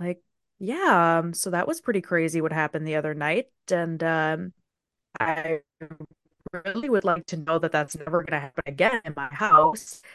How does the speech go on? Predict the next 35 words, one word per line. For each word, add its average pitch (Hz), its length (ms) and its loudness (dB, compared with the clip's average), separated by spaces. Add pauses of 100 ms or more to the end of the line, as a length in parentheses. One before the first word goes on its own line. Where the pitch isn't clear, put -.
(420)
And 208 100 2
Mackenzie's 202 580 2
like, 180 180 0 (880)
"What? - 600 -4 (480)
Do 180 100 4
you 190 40 8
mean 180 320 4
me 185 180 4
not 185 200 6
making 175 300 0
choices 208 640 0
for 190 140 0
my 165 200 4
own 156 220 2
son?" 147 600 -4 (400)
And - 120 -8
Angie, 185 360 4
who's 190 200 4
super 370 280 8
patient 180 480 4
with 151 200 -2
Angie, 147 580 -2
or 175 260 4
super 185 360 4
patient 185 380 0
with 156 140 0
Mackenzie, 143 500 -2
is 147 160 -4
like, 147 260 0 (760)
"No, 156 540 4
that's 175 240 -2
not 139 180 -4
what 185 100 0
I 262 120 2
mean. 165 440 -2